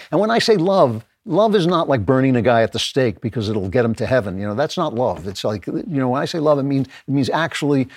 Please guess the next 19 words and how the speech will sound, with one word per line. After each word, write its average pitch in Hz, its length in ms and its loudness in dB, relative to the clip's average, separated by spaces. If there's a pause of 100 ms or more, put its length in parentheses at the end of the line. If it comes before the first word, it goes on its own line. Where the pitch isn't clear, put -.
uh, 123 100 0
supporting 147 540 0
that 113 140 -2
person 123 280 -2
and 110 140 -2
being 117 220 2
who 117 260 0
he 143 140 0
is. 151 120 -2
Do 101 160 -2
we 151 120 0
love 147 160 0
our 151 100 0
enemy? 180 180 -2
Do 160 100 -2
we 165 120 -4
think - 200 -8
we 190 80 -2
should 269 400 -2